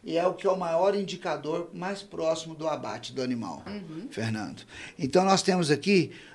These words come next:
Speaker 1: duzentos e sessenta e oito por cento acima da média, pra peso ao sobreano. Então, o, o animal Veracruz, ele é ganhador de peso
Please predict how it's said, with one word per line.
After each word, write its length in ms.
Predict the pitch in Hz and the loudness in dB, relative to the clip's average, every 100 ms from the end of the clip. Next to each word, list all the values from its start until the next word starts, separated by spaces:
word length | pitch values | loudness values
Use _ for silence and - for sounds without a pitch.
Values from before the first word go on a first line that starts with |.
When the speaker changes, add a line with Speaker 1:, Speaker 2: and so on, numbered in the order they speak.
| - | -6
Speaker 1:
duzentos 760 | 139 208 151 170 254 262 - | 6 6 8 8 8 6 2
e 100 | 220 | 2
sessenta 540 | 208 214 - 214 202 196 | 6 6 6 2 8 10
e 20 | |
oito 300 | 180 196 196 | 12 10 8
por 120 | 180 | 0
cento 360 | 165 180 180 165 | 2 0 -2 -2
acima 260 | 151 175 | -4 -2
da 140 | 180 175 | -2 -2
média, 360 | 165 165 135 - - - _ _ _ _ _ _ _ - | -4 -6 -12 -14 -20 -20 _ _ _ _ _ _ _ -2
pra 140 | 160 | -2
peso 300 | 160 175 175 | 4 4 4
ao 60 | 170 | 0
sobreano. 680 | - 180 175 160 165 127 - - - - - | 0 2 2 2 -2 -6 -10 -20 -20 -20 -8
Então, 340 | 156 196 220 | 4 6 6
o, 460 | 226 202 190 185 185 | 4 2 2 4 4
o 40 | |
animal 340 | 180 185 185 185 | 4 4 6 6
Veracruz, 520 | 165 143 180 208 160 | 6 2 0 0 4
ele 200 | 185 180 | 4 6
é 140 | 185 | 6
ganhador 560 | 165 196 185 156 170 190 | 6 6 4 4 6 6
de 80 | - | 4
peso 460 | - 170 180 - | 4 4 4 -2